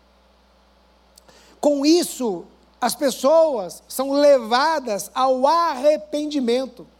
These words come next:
Quando somos confrontados com a palavra, o Espírito Santo convence o homem do pecado, da justiça e do juízo.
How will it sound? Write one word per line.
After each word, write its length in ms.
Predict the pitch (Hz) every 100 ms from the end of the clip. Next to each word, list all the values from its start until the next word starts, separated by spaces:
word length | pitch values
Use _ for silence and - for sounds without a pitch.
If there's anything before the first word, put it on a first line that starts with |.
| _ _ _ _ _ _ _ _ _ _ _ - _
Quando 260 | 269 311 285
somos 420 | 294 311 269 -
confrontados 1200 | - 311 311 - 285 240 - 285 302 349 302 262
com 160 | - 262
a 80 |
palavra, 720 | 254 240 202 233 294 269 220 180 - -
o 140 | 247
Espírito 560 | 277 - - 320 339 320
Santo 400 | - 262 302 277
convence 560 | - 285 240 294 302 254
o 100 | 247
homem 340 | 269 302 247
do 100 | 233
pecado, 520 | 240 262 - 294 269
da 140 | 240 269
justiça 420 | 240 - 277 277
e 40 |
do 100 | 285
juízo. 480 | 277 269 277 247 185